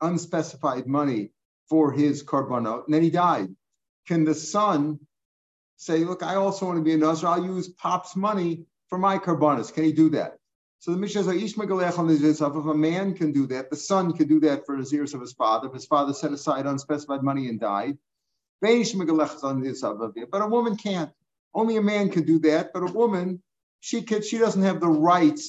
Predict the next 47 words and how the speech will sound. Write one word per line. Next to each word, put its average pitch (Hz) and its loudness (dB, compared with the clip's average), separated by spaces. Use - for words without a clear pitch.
to 165 4
use 180 0
her 165 4
father's 170 0
money 196 0
for 185 -2
her 208 2
Nazirus 185 0
if 147 -8
she 185 -6
decides 160 -4
to - -14
be 170 0
a 170 0
Nazir. 170 -2
We'll 135 -4
see 170 -2
why. 139 2
It's 165 -4
halacha 175 -2
Moshe 180 -4
Sinai. 185 -4
Ketzad. 220 4
What 196 2
are 208 2
we 196 -2
talking 160 4
about? 131 -2
What's 196 0
the 208 -4
case 151 2
here? 87 -2
Where 156 6
his 151 2
father 170 4
was 147 0
a 139 -2
Nazir 156 0
and 135 -2
then 147 0
he 170 -6
became 156 -2
a 147 -6
Nazir. 143 -4
Did 139 -6
his 135 -8
fa-, 151 0